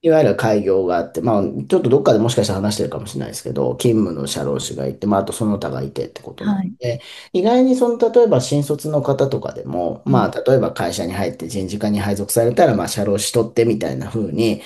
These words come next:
Speaker 2: うん。
Speaker 1: なるのかなって思うんですけど、意外に二十代とか三十代少ないんですよね。
Speaker 2: うん、うん。
Speaker 1: なんか、まあ、二十代、三十代合わせて前聞いた話だと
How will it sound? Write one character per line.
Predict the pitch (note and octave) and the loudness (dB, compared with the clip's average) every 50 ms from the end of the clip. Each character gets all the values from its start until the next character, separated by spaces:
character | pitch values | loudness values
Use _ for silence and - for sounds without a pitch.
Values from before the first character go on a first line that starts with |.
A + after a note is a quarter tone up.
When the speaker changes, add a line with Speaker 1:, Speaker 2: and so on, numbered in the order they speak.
| - - - G3 | -16 -12 -2 0
Speaker 2:
う | |
ん。 | G3+ G3 F#3 F#3+ F#3+ | 0 0 2 -2 -2
Speaker 1:
な | F#3 A3 B3 | 0 2 4
る | C4+ A#3+ | 6 6
の | E3 A#2+ | 4 4
か | A2 A#2 A#2 | 4 4 4
な | C3+ D3+ E3 | 6 4 4
っ | E3+ - | 2 2
て | - | 0
思 | G2+ G2 G2+ G#2+ A2 | 0 2 2 0 0
う | |
ん | G2+ | 0
で | - - | -2 -2
す | - - | -4 -4
け | - | -4
ど、 | G#2 - - | -4 -4 -2
意 | - F#3+ G#3 | 0 0 2
外 | A#3+ B3+ C#4 C4+ C4+ | 2 2 2 4 4
に | C4 B3+ A#3+ | 4 4 4
二 | A#3 A#3 A#3 G#3+ | 4 4 2 2
十 | A#3 A#3+ A3 | 2 4 4
代 | E3+ A#2 - | 4 4 2
と | - - | 2 -2
か | - - C3+ | -6 -6 -6
三 | - G#2+ G#2 G#2 | -4 -2 -2 -2
十 | A#2 G#2+ - | -2 -2 -6
代 | - - - | -6 -8 -8
少 | - - - - F#2+ | -10 -8 -8 -6 -6
な | F#2 F2+ | -6 -6
い | E2 | -6
ん | C#2+ | -8
で | - - | -10 -10
す | - - - - | -12 -12 -12 -12
よ | - - | -14 -8
ね。 | - B2 C3 C3 C3 | -4 -4 -4 2 4
Speaker 2:
う | G3+ | 4
ん、 | |
う | G#3 G#3+ G#3+ G#3 G#3 G3+ F#3+ E3+ D#3+ F3 G3 G3+ G#3+ G#3 G3+ G3 F#3 E3+ | 4 4 4 4 6 6 6 4 4 6 8 8 8 8 8 6 6 4
ん。 | F3+ - _ _ _ _ _ | 0 -4 _ _ _ _ _
Speaker 1:
な | - - C3 | -4 -4 0
ん | |
か、 | - A#2 A#2 | 2 2 4
ま | B2+ B2+ A#2+ A2+ A2 G#2 G#2+ - | 4 4 4 4 2 0 -2 -4
あ、 | - - - - - | -6 -6 -6 -4 -2
二 | B2 D#3 E3 F3+ | 2 4 4 4
十 | G#3 C#4+ D#4+ | 6 6 6
代、 | E4+ G#3+ | 6 6
三 | G#3 - F3+ G3+ G#3+ | 4 4 4 4 6
十 | A3+ G#3+ | 6 6
代 | F#3 | 6
合 | F3 | 6
わ | F#3 G3+ | 6 4
せ | G#3 G3+ | 4 2
て | E3 - C#3 | 2 2 2
前 | D3 D#3+ E3+ F#3 F#3+ | 4 4 2 2 0
聞 | G3 - G3 | 0 -2 -2
い | F#3+ | 0
た | G#3 | 2
話 | G3+ G#3 G3+ G3+ G#3 G#3+ | 2 4 4 4 4 2
だ | G#3+ G3 | 2 0
と | - C3+ A#2+ A#2+ | 2 0 -2 -2